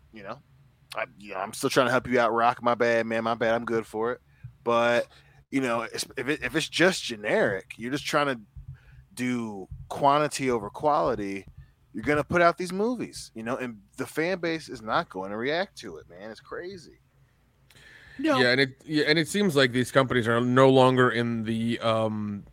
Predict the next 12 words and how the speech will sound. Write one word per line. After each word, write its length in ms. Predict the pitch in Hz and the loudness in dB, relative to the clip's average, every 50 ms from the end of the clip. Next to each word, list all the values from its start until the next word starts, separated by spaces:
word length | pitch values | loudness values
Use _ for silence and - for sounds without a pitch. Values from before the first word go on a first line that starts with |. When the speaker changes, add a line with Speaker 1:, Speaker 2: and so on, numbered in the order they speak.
| - _ | -20 _
Speaker 3:
in 140 | - 127 127 | -4 -2 0
the 100 | 123 127 | 2 0
game 300 | 117 107 123 123 123 117 | 4 4 4 4 4 2
of 80 | 107 113 | 0 0
making 260 | 117 110 - 113 110 | 0 0 0 -2 -6
quality 720 | - - - - 110 110 110 117 123 123 135 135 131 135 | -6 -8 0 2 4 6 8 6 6 6 6 4 4 4
or 160 | 104 120 113 | 4 4 2
anything 360 | 110 117 117 107 - 117 107 104 | 2 2 0 -2 -2 -4 -4 -2
good. 180 | 104 110 113 107 | 0 0 0 2
They're 140 | 107 110 | 2 0
in 100 | 110 117 | 0 0
the, 80 | 117 113 | -2 -4